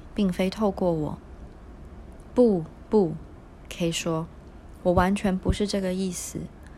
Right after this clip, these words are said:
我只是顺便提起这件事。毕竟我这一次运气很好，我追上你了。”巴纳巴斯说，“我们要回旅店去吗？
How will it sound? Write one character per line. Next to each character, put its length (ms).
我 100
只 160
是 320
顺 240
便 220
提 180
起 200
这 140
件 220
事。 320
毕 120
竟 200
我 100
这 200
一 120
次 280
运 180
气 220
很 220
好， 340
我 180
追 180
上 300
你 140
了。” 180
巴 120
纳 140
巴 180
斯 180
说 480
，“我 100
们 120
要 160
回 220
旅 140
店 260
去 300
吗？ 320